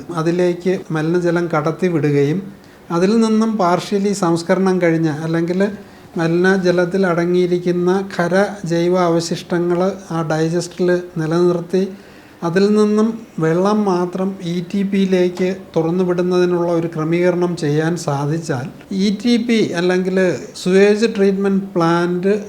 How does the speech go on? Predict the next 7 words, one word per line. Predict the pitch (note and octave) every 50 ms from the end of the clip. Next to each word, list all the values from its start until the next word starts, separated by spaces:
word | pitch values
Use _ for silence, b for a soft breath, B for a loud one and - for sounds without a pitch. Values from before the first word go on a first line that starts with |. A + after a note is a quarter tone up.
| - -
പ്രവർത്തിപ്പിക്കുന്നതിന് | - E3+ E3 E3+ F3 E3+ - G3 F#3+ F#3+ G3 F#3 F#3+ - F3+ F3+ F3+ F3+ E3+ F3 F3 F3+
വരുന്ന | F3+ E3+ E3 D#3 D3+ D#3 D#3+ D#3+ E3+ F#3 F3+
റിക്കറിംഗ് | E3+ D#3+ D3+ - - - G3+ G3 G#3 G#3 G3+ F#3
എക്സ്പെൻസ് | D#3 C3+ - - - F3+ D#3+ D#3 D3 - - - F3 F3+ G#3 G#3+ B B B -
വളരെയധികം | D#3 D#3 E3 F#3 G3+ A#3+ A#3 G3+ D#3+ E3 D#3+ E3 E3+ E3+
കുറയ്ക്കാൻ | E3 E3 D3 D3+ D3 D3+ - E3 D#3+ D#3+
സാധിക്കും. | D3 - C3+ B2 B2 A#2 A2 A2+ - C3+